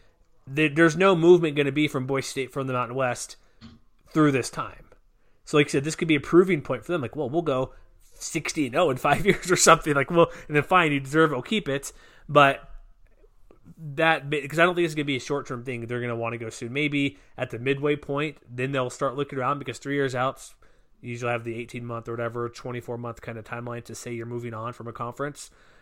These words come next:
So we're gonna be a couple years of status quo. But if they're gonna go anywhere, the American looks like, if we're gonna look just for football, they kicked out uconn essentially, or uconn's the Big East to Indy football.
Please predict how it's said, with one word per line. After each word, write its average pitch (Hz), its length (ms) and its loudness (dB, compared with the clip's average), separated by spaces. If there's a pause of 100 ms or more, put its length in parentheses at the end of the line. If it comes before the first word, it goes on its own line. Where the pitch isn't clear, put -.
So 147 100 -2
we're 151 60 4
gonna 202 100 2
be 214 80 2
a 170 60 0
couple 151 260 0
years 147 320 0
of 120 420 -4 (840)
status 120 400 -6
quo. 131 400 -2 (380)
But 156 80 2
if 151 120 0
they're 180 100 0
gonna 233 160 2
go 220 120 2
anywhere, 135 440 -2 (1200)
the 139 100 -4
American 180 460 2
looks 175 360 -2 (540)
like, 147 200 0
if 139 80 -6
we're 165 80 0
gonna 185 140 2
look 165 80 -6
just 175 220 -10
for 190 160 -8
football, 127 480 -4
they 131 160 -6
kicked 170 240 -6
out 160 120 -2
uconn 135 400 -10
essentially, 117 580 -12
or 117 140 -8
uconn's 123 320 -8
the 120 40 -16
Big 123 200 -10
East 117 220 -12
to 113 60 -14
Indy 120 240 -14
football. 117 480 -12